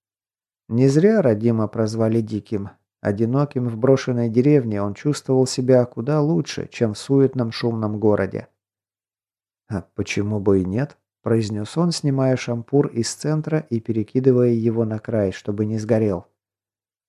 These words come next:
"Деньги есть, машина есть, вокруг Энска хватает деревень. Почему бы не прикупить домик на окраине? Да, конечно, там тоже бывает людно, особенно летом,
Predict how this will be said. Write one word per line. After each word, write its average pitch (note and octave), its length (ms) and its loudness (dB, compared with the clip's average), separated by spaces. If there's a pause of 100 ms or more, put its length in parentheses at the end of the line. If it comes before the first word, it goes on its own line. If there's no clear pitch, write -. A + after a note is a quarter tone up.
(180)
"Деньги F3+ 380 4
есть, C#3 500 2
машина B2+ 460 0
есть, B2 540 0 (100)
вокруг F3+ 500 2
Энска E3+ 400 2
хватает C#3 600 0
деревень. A#2 500 2 (320)
Почему B2+ 400 2
бы B2 160 6
не A#2+ 120 2
прикупить B2 560 2
домик B2+ 420 2
на A#2+ 160 2
окраине? A2+ 560 0 (640)
Да, D#3 280 2
конечно, C3 480 0
там C3 220 0
тоже F3 240 2
бывает A2+ 460 4
людно, G2+ 420 0
особенно A2 520 0
летом, G#2 440 -2